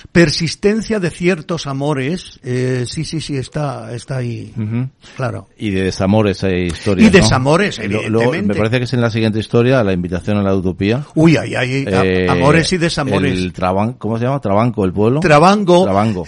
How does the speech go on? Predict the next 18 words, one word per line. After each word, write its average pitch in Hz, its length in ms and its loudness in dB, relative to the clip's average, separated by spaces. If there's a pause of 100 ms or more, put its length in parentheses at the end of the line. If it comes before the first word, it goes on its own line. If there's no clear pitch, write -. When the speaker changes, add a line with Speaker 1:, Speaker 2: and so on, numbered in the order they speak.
Speaker 1:
Es 170 140 0
que - 80 -4
existe 214 320 -2
Trabanco, 170 640 -2
pero 139 200 -4
yo 160 320 -4
lo 156 160 -4
he - 20 -2
transformado 156 440 -4
en 139 40 -10
Trabango. 151 720 -2
Speaker 2:
Vale. 95 240 0
Speaker 1:
Trabanco 190 580 2
es, 147 320 -6
existe. 127 720 -8
Speaker 2:
En 104 140 -2
que, 92 520 -2
claro, 107 360 -2